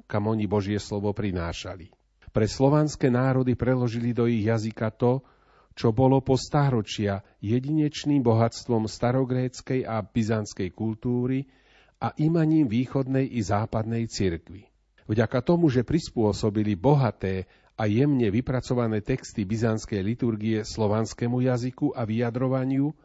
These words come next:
čo za svojho času schválili a odobrili tak rímski biskupy, ako aj carihradskí patriarchovia, sa mohli začať aj Slovania cítiť a považovať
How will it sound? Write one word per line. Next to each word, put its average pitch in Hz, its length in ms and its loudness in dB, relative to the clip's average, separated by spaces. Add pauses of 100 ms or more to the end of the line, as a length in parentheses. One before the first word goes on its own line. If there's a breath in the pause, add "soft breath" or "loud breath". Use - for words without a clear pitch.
(480 soft breath)
čo 113 160 0
za 113 160 2
svojho 113 320 2
času 110 480 -2
schválili 107 720 0
a - 240 -6
odobrili 107 560 2 (240 soft breath)
tak 95 240 -2
rímski 98 480 -2
biskupy, 123 720 -4
ako 113 320 -2
aj 98 160 -2
carihradskí 104 720 -4
patriarchovia, 104 960 -4 (320)
sa - 160 2
mohli 170 320 4
začať 139 480 0
aj 131 80 2
Slovania 120 560 0
cítiť 131 640 -6
a 123 80 -4
považovať 98 800 0